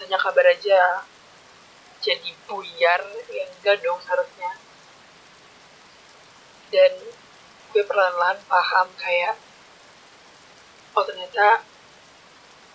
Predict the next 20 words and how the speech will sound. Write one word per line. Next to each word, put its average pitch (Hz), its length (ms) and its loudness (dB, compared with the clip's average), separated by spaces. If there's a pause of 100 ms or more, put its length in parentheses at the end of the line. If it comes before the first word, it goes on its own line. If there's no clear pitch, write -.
(120)
banyak 185 280 0
hal-hal - 400 -4
yang 185 160 -4
gak 180 160 2
bisa - 200 -20
kita 185 200 -2
tebak - 400 -4
di - 140 -12
dunia - 300 -14 (120)
ini. - 180 -20 (1080)
Ya, 185 160 2
anggap 175 240 -8
aja 185 240 -4
lah 208 160 0
hal-hal 180 320 2
itu 170 240 -4
tuh - 80 -14
kayak 185 320 -4
kado. 175 580 -4 (680)
Kado 180 180 -6